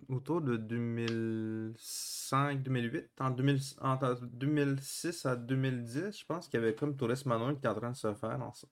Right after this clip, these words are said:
euh, dans ces années-là. Puis ils avaient développé un site, le site Madagan, où est-ce que c'était un site culturel, où est-ce qu'on, mettons, on, on vivait, on offrait une expérience authentique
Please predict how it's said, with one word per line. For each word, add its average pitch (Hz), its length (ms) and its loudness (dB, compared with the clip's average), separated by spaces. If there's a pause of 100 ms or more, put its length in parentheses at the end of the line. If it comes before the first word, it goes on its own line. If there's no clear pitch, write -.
euh, 104 320 -2 (220)
dans 110 140 -2
ces 110 200 -2
années-là. 107 400 0 (960)
Puis - 140 -8
ils 113 240 0
avaient 120 160 6
développé 120 480 4
un 123 160 2
site, - 400 -4
le 110 160 2
site 135 180 -10
Madagan, 113 680 2 (1400)
où 117 80 4
est-ce 120 140 0
que 123 100 2
c'était - 160 -2
un 107 80 2
site 131 200 -4
culturel, 117 440 0
où 117 80 2
est-ce 113 160 -4
qu'on, 104 420 -2
mettons, 104 500 -4
on, 98 440 -4 (120)
on 110 120 -4
vivait, 107 400 0
on 113 120 0
offrait 127 280 4
une 135 80 6
expérience 120 840 0 (180)
authentique 131 640 2